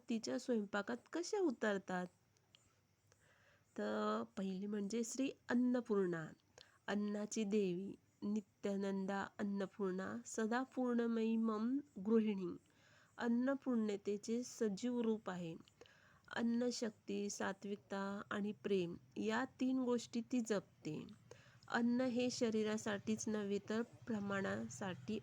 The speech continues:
असतं, प्राणासाठी असतं, याची ती जाणीव ठेवून जेवण बनवते. त्यामुळे तिचं स्वयंपाकघर म्हणजे अन्नज्ञान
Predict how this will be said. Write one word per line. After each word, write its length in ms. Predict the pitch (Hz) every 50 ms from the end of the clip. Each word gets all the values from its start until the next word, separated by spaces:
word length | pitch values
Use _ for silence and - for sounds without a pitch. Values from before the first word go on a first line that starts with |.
| -
असतं, 520 | - 220 - - - - 175 165 - - - - - - - - - - - - - - - - - - - - - -
प्राणासाठी 600 | 208 208 202 196 208 220 - - - - 196 220
असतं, 340 | 226 214 - - - 110 - - - - - - - - - - -
याची 380 | 226 240 240 240 240 - 285 277 -
ती 120 | - 285 277 226
जाणीव 540 | 247 240 214 196 196 196 202 214 226 240 254 233 -
ठेवून 420 | 226 233 208 202 202 208 226 226 208
जेवण 400 | 185 190 202 190 185 190 196 208
बनवते. 540 | 208 208 196 185 175 165 147 - - - - 180 - _ - - - - - - - - _ _
त्यामुळे 420 | - 247 254 254 254 262 269 269 269 233 -
तिचं 300 | 247 233 226 - 226 233
स्वयंपाकघर 800 | 226 - 247 233 220 208 - - 202 202 190 185 196 196 202 208
म्हणजे 480 | 208 208 208 196 185 180 190 196 202 - - _ -
अन्नज्ञान 1040 | - 208 202 202 202 202 208 202 196 180 180 185 185 190 190 185 185 185 185 185 190